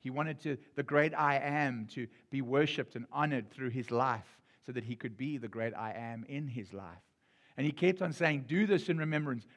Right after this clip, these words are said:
Remember my God. Remember who I am." In fact, later on, Jesus called himself the I Am. He was part of this process of being God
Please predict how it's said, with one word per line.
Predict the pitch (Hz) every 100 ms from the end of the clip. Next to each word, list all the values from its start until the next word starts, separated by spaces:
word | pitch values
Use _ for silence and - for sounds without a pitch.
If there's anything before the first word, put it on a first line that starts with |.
| -
Remember | 143 147 160 214 208 202
my | 170 151
God. | 131 123 120 - -
Remember | 135 143 147 185 214 185
who | 180 165
I | 143
am." | 143 131 113 90 - _ _ _ _ -
In | 143 135
fact, | 160 131
later | 151 156
on, | 160 165
Jesus | 139 151 151
called | - 196 202
himself | 190 - 190 165 - - _ 135
the | 160 180
I | 185 202
Am. | 180 214 147 113 - _ _ _ -
He | 165
was | 160
part | - - 185 208 220
of | 190 156
this | 180
process | - - 190 196 147 123 -
of | 127 117
being | 156 151 139
God | 120 143 131 110